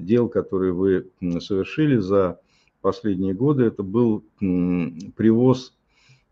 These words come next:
э, во Францию, э, некоторых, э, м, вагнеровцев, которых вы, э, переправили для того, чтобы они здесь дали показания. Значит, ну, <clears throat> по этому поводу было очень много обсуждений в социальных сетях,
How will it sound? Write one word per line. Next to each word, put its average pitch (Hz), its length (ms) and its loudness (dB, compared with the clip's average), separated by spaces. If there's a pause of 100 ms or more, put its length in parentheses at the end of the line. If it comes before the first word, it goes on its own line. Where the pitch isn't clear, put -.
э, 107 40 -6
во 92 640 0
Францию, 123 760 2 (420)
э, 87 300 2
некоторых, 104 760 0
э, 90 320 0 (140)
м, 87 260 -2
вагнеровцев, 92 680 0
которых 90 460 -2
вы, 92 280 0 (420)
э, 82 240 2
переправили 120 680 2
для 92 160 -6
того, 110 260 2
чтобы 95 280 -2
они 104 160 2
здесь 90 240 -2
дали 95 240 2
показания. 90 760 0 (680)
Значит, 95 500 -2
ну, 147 360 2 (140)
<clears throat> 98 320 0
по 123 60 8
этому 123 340 4
поводу 110 320 2
было 104 240 2
очень 101 220 0
много 101 340 4
обсуждений 117 640 0
в - 60 -10
социальных 90 540 -2
сетях, 135 460 -2